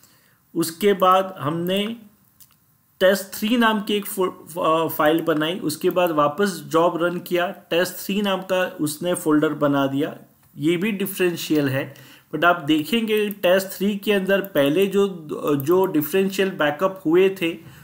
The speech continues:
उनके भी सारे डेटा अवेलेबल हैं, because हमने जो बैकअप जॉब बनाया है वो डिफरेंशियल बैकअप है।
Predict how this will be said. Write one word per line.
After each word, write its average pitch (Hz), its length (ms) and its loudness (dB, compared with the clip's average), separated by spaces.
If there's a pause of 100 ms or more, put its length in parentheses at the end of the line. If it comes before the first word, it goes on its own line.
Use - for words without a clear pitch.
(200)
उनके 190 380 0
भी 208 200 -2
सारे 180 380 2
डेटा 180 340 0
अवेलेबल 180 720 0
हैं, 190 220 -4
because 165 320 -2
हमने 160 260 -4
जो 190 160 0
बैकअप 151 420 -2
जॉब 165 300 0
बनाया 147 420 0
है 170 200 -4
वो 196 120 -2
डिफरेंशियल 175 800 0
बैकअप 127 480 -4
है। - 340 -10